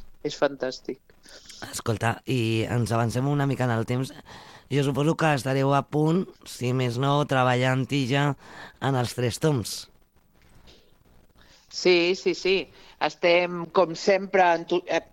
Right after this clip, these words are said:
Speaker 1: els Tres Toms és una de les meves festes predilectes. Am, s-, així com per ordre hi hauria, no sé, les fires, la festa major i els Tres Toms.
Speaker 2: Mhm.
Speaker 1: I, i estem a punt.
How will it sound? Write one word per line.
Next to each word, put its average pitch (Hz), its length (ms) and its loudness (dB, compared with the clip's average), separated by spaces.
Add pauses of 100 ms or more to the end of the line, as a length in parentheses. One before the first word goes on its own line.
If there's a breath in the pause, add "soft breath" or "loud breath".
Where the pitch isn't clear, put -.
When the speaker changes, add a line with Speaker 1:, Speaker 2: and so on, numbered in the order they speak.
(220)
Speaker 1:
els - 260 0
Tres 185 220 2
Toms 190 220 2
és 170 160 0
una 170 280 0
de 160 100 4
les 151 160 2
meves 156 240 0
festes - 400 -2
predilectes. 156 840 0 (500 loud breath)
Am, 135 600 0 (460)
s-, - 280 -10
així 185 300 0
com 170 400 2
per 156 180 2
ordre 151 380 4
hi 151 100 4
hauria, 147 640 4
no 139 140 -4
sé, 135 260 2
les 131 220 0
fires, 147 840 2
la 139 120 2
festa 143 260 -4
major 139 260 -2
i 135 80 2
els - 100 -6
Tres - 240 -8
Toms. - 360 -8 (120)
Speaker 2:
Mhm. 101 380 -4 (140)
Speaker 1:
I, 196 200 2 (400)
i 156 180 2
estem 147 300 0
a 135 80 -4
punt. 202 320 2